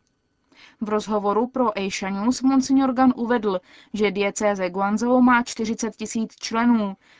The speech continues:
tři seminaristy a čtyři kněze, kteří studují teologii, a několik řeholnic, které pomáhají ve farnostech.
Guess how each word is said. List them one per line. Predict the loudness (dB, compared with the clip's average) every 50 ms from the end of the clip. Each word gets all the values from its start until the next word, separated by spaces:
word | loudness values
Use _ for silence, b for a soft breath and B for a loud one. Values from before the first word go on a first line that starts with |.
| b b
tři | b -6 -6 -6
seminaristy | -4 -4 -4 -2 -2 -2 -2 -2 -2 -4 -4 -6 -4 -2 -2 -2 0 0 0
a | 0 0
čtyři | 0 -2 -6 -6 -4 -4 -4 -4 -6
kněze, | -4 -4 -2 -2 0 0 2 0 0 -2 b b b b b
kteří | -10 -8 -8 -6 -6 -8
studují | -10 -10 -8 -6 -6 -4 -4 -6 -6
teologii, | -4 -2 0 2 2 2 2 2 0 -2 0 0 0 0
a | 2 4 4
několik | 6 4 4 2 0 -2 -2 -2 -2
řeholnic, | -4 -4 -2 2 2 2 2 2 -2 -4 -8 -10
které | -8 -4 -4 -2 -2 -2 -4
pomáhají | -4 -4 -4 -2 -2 -2 -2 -2 -4 -4 -4 -6
ve | -6 -6 -4
farnostech. | 0 0 0 0 0 -2 -4 -6 -6 -6 -4 -4 -4 -4